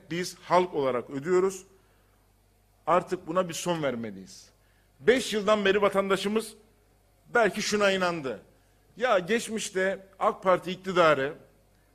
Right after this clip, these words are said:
iki bin ikideki, iki bin birdeki o ekonomik krizden ülkeyi çıkarttı. Ülkeyi güzel noktalara getirdi.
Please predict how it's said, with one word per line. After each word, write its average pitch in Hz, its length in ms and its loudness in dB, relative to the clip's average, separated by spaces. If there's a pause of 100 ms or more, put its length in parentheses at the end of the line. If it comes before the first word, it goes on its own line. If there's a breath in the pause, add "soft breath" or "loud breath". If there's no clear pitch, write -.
(320)
iki 202 260 -8
bin 208 100 0
ikideki, 202 480 -4
iki 190 240 -8
bin 196 140 -2
birdeki 196 300 -2
o 196 80 6
ekonomik 196 440 0
krizden 175 760 -2 (600)
ülkeyi 196 400 0
çıkarttı. 165 600 -2 (1400)
Ülkeyi 202 440 -2
güzel 180 260 2
noktalara 190 500 4
getirdi. 147 560 -4